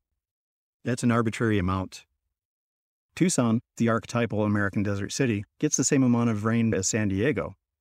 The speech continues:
a little more than ten inches in an average year. So technically, by this definition, Tucson isn't a true desert, which is, of course, nonsense.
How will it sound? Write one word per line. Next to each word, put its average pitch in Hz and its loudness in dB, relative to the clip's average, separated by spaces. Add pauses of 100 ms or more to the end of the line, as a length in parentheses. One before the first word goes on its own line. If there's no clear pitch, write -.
(160)
a - -8
little 110 0
more 110 2
than 98 -2
ten 113 -2
inches 110 -4
in 98 -2
an 98 -4
average 110 -4
year. 117 -6 (1400)
So 131 2
technically, 147 2
by 110 2
this 135 0
definition, 113 2
Tucson 127 0
isn't 147 2
a 98 -4
true 107 -4
desert, 101 -2 (880)
which 101 -2
is, 95 -4
of - -10
course, - -6 (580)
nonsense. 127 0